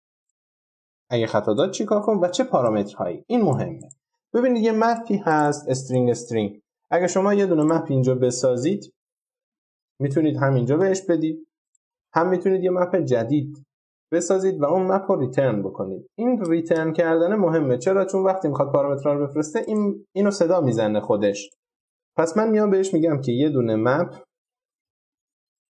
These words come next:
استرینگ استرینگ مپ یا اصلاً پارامز نیو هش مپ، یه هش مپ جدید می‌سازم، بهش می‌گم پارامز پوت،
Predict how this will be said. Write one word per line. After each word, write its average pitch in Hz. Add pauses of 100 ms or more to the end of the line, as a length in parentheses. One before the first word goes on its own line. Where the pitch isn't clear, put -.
(640)
استرینگ 143
استرینگ - (1200)
مپ 110 (280)
یا 104
اصلاً 139
پارامز 131 (920)
نیو 160
هش 123
مپ، 92 (480)
یه 135
هش -
مپ 120
جدید 110
می‌سازم، 123 (480)
بهش 165
می‌گم 156
پارامز 147
پوت، -